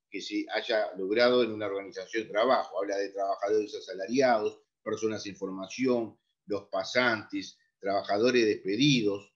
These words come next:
que se puede dar una situación de, de, de acoso o de violencia cuando voy a despedir a un trabajador, voluntarios, una situación de, un tra-, de una persona que va a una entrevista de trabajo, que también puede estar enmarcado en una situación de violencia o acoso laboral.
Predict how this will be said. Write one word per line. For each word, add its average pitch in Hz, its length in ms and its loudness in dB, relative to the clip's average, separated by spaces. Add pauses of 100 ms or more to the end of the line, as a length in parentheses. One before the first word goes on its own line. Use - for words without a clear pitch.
que - 60 -20
se 92 120 -14
puede 110 180 -2
dar 110 80 2
una 107 100 -4
situación - 460 -12
de, 104 80 -2
de, 92 360 -4
de 87 200 -6
acoso 123 640 -6 (300)
o 98 100 -6
de 98 120 -2
violencia 110 720 0
cuando 90 260 -6
voy 113 160 2
a 104 60 2
despedir 101 320 -2
a 104 40 -4
un 95 60 -12
trabajador, 104 800 0 (260)
voluntarios, 107 920 0 (540)
una 143 200 2
situación 131 640 2
de, 131 360 2
un 131 160 -2
tra-, - 260 0
de 107 80 -2
una 127 220 0
persona 139 460 -2
que - 80 0
va 117 80 -2
a - 20 -4
una 127 140 -4
entrevista 110 520 -4
de 98 100 -4
trabajo, 139 600 0
que - 80 -20
también 117 400 -8
puede 101 220 -2
estar 110 240 -4
enmarcado 101 520 -4
en 101 80 -8
una 95 160 -12
situación 98 500 -10
de 98 80 -6
violencia 98 520 -4
o 90 140 -4
acoso 101 240 -8
laboral. 87 580 -2